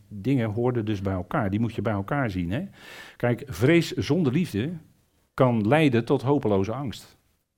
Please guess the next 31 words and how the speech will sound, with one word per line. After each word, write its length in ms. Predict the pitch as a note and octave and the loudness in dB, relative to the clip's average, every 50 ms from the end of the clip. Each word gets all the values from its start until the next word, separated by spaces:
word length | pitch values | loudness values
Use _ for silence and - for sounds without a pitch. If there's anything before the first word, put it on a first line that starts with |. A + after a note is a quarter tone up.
| _ _ _ _ _ _ _ _ _ _ _ _ _ _ _ _ _ | _ _ _ _ _ _ _ _ _ _ _ _ _ _ _ _ _
Als 440 | - G#2 A2 A2 G#2+ G2+ F#2+ - - | -6 -2 0 0 0 -2 -2 -4 -2
er 220 | A2+ G2+ G2+ G2+ | -2 0 0 0
gesproken 440 | F#2 F#2+ G2 - C#3+ C#3+ C3+ C#3 A#2+ | -2 -2 0 4 4 4 4 4 2
wordt 300 | G#2 G#2 G2+ F#2+ F#2+ - | 2 2 2 2 0 -2
in 480 | - A#2 G#2 G2+ G2 F#2+ F#2 F2+ F2+ F#2+ | -4 0 2 2 2 2 0 -2 -4 0
kerk 220 | - C3 A#2 A2 | 2 2 2 2
en 120 | - G2 G2 | 0 -2 0
kring 400 | - B2+ B2+ A2+ F#2+ F#2 - - | 2 2 2 2 0 -2 -4 -2
over 320 | G#2 G2+ G2 F2+ F#2+ F#2 | -2 0 0 -2 -2 -6
een 100 | F2 F2 | -6 -6
God 300 | - - C3+ B2+ - - | -4 -4 -4 -4 -4 -6
die 180 | - G2+ G#2 G2 | -6 -4 -4 -4
te 100 | - F#2 | -4 -6
vrezen 380 | F#2 G#2 B2+ C#3 A2+ G2 F#2 F2 | -4 -2 0 0 0 -2 -4 -6
is 300 | G2 A#2+ - - - - | -6 -8 -10 -14 -16 -14
en 240 | - F#2 F2+ F2+ F2 | -10 -10 -8 -8 -6
die, 400 | E2+ F#2 F#2 F2 F2 E2+ E2 E2 | -6 -4 -4 -4 -4 -6 -6 -6
eh, 80 | F2 F#2+ | -6 -6
ja, 220 | F#2 A#2 B2 G#2+ | -6 -6 -6 -8
als 180 | F2+ F2 F2+ - | -8 -10 -10 -8
je 80 | G2 | -8
er 80 | E2+ E2 | -6 -6
niet 160 | F2+ G2+ G2 | -6 -6 -4
bij 200 | F2 G2+ G#2+ G#2+ | -2 -2 -2 -2
hoort, 200 | G#2 F#2+ E2+ - | -2 -2 -4 -6
als 100 | F2+ E2 | -6 -6
je 60 | F2+ | -4
niet 180 | G2+ G2+ G2 G#2 | -4 -4 -2 -4
uitverkoren 500 | G2+ G#2 A2+ - - A2 - G2+ F2+ F2 | -6 -6 -8 -8 -10 -6 -4 -4 -4 -4
bent, 220 | D#2+ F2 E2+ E2+ | -4 -6 -6 -6
dan 300 | D#2+ A2 A#2+ A2 F2+ D#2+ | -6 -6 -6 -6 -8 -10